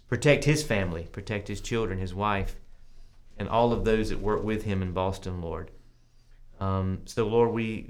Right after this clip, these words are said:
we just surrender these needs to you because you're the only one who can do anything about them. So we trust you accordingly, casting our cares upon you because you care for us.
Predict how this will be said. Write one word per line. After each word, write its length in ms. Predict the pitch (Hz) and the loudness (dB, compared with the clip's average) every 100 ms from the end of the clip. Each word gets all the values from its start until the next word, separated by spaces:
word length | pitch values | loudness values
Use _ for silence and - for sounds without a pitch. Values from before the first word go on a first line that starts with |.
| - | -12
we 100 | 101 | -6
just 200 | 104 - | -6 -4
surrender 580 | 110 110 110 101 98 98 | -2 0 0 2 2 0
these 580 | 90 107 107 101 95 - - | -4 -4 -4 -4 -6 -10 -14
needs 380 | - - 117 - | -10 -6 -6 -6
to 120 | - 98 | -14 -6
you 120 | 110 95 | -4 -4
because 420 | 98 104 101 95 | -4 -2 -2 -2
you're 100 | 107 | -4
the 120 | 98 | -2
only 200 | 104 110 | -2 -2
one 160 | 107 107 | -2 -2
who 80 | |
can 120 | 101 98 | -2 -2
do 80 | |
anything 240 | 98 98 92 | -2 -2 -2
about 320 | 98 104 90 | 0 0 -2
them. 320 | 87 87 98 - - - - - - | -4 -4 -6 -8 -12 -14 -16 -16 -14
So 120 | - 98 | -4 -2
we 80 | |
trust 340 | 98 - 110 - | 0 0 2 2
you 100 | 95 | 2
accordingly, 440 | - 117 107 95 | 0 2 2 0
casting 420 | 95 110 101 104 98 | -2 -2 -2 -2 -4
our 60 | |
cares 300 | 95 107 98 | -4 -6 -6
upon 320 | 101 98 92 | -6 -6 -4
you 160 | 98 113 | -4 -4
because 320 | 92 101 95 | -6 -4 -4
you 60 | - | -4
care 240 | - 92 | -4 -4
for 180 | - 90 | -4 -4
us. 380 | 87 87 - | -4 -4 -8